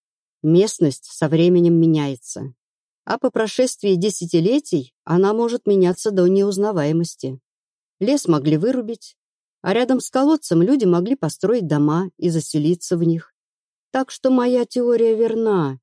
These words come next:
и Дмитрий мог предполагать, что люди станут более активно пользоваться колодцем.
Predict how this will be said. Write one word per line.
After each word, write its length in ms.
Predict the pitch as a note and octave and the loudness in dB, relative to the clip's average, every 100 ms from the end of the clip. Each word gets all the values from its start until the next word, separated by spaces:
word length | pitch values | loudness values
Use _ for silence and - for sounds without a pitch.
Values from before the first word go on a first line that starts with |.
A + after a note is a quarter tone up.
| _ _ _ - | _ _ _ -6
и 100 | G3+ | -2
Дмитрий 460 | F#3 A#3+ C4+ F#3+ E3+ | 0 0 2 2 2
мог 260 | G#3+ - | 2 -2
предполагать, 760 | F3 D#3 - E3 D#3+ D#3 D3 - _ _ _ _ | -6 -4 -2 0 0 -2 -4 -12 _ _ _ _
что 280 | - G3+ | -2 0
люди 380 | G3+ B3 A#3+ D#3 | 2 2 2 0
станут 460 | D3 - G3+ G3+ F#3 | -2 -2 0 2 2
более 300 | G3+ G3+ F#3+ | 2 2 2
активно 480 | F#3 - B3+ G#3 F#3 | -2 -4 0 0 0
пользоваться 600 | - G#3+ F3+ F#3+ F3+ F#3 | 0 -2 0 -2 -2 -6
колодцем. 680 | F3 F#3 D3+ B2 - B2+ | -4 -2 -2 -6 -12 -14